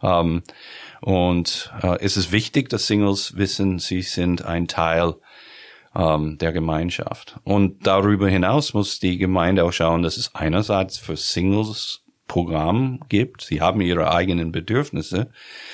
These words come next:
aber dass sie auch integriert werden. Dass zum Beispiel nicht alle, äh, Illustrationen in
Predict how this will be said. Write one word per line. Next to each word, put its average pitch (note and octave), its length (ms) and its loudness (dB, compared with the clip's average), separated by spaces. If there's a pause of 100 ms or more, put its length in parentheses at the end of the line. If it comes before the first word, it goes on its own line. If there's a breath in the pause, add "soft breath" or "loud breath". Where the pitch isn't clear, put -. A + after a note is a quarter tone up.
(140 loud breath)
aber G#2 200 2
dass G#2 200 2
sie G#2 120 2
auch F#2+ 160 4
integriert G2 800 0
werden. D#2 480 -8 (160)
Dass G2+ 240 2
zum G2 160 0
Beispiel F2+ 460 2 (480 loud breath)
nicht - 340 0
alle, F2 680 4
äh, E2 380 4 (760 loud breath)
Illustrationen F2+ 1040 2
in D2+ 340 0